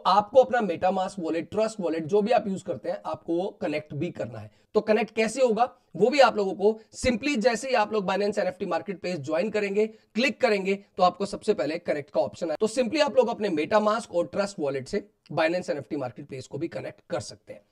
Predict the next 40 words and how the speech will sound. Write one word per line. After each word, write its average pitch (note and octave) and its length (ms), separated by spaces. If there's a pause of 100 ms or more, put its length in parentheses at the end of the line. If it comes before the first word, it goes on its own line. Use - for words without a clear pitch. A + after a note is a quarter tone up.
(180)
Okay, G#3 140 (340)
so A3 60
यहां G#3 360
पर D4+ 140
हम B3 200
logo G#3 240
image G#3 300
पे G3+ 120
आते F3 200
हैं। G3 160 (280)
सबसे G3+ 240
पहले G#3 180
three G#3+ 220
fifty G#3 280
by G#3 180
three G#3 80
fifty G3+ 300
की F#3+ 80
logo F3 240
image F3+ 260
है, F#3+ 60
तो G3 120
यहां F#3 180
पर F#3+ 120
मैं G3 120
सबसे G#3 280
पहले G3+ 180
क्या F#3 140
करता E3+ 200
हूं, G3+ 100
एक G3+ 180
logo E3 320
image E3 280
जो D#3 120
है D#3 180 (300)
वो F3+ 100
select E3 340
कर F#3 100
लेता C#3+ 220
हूं D3+ 80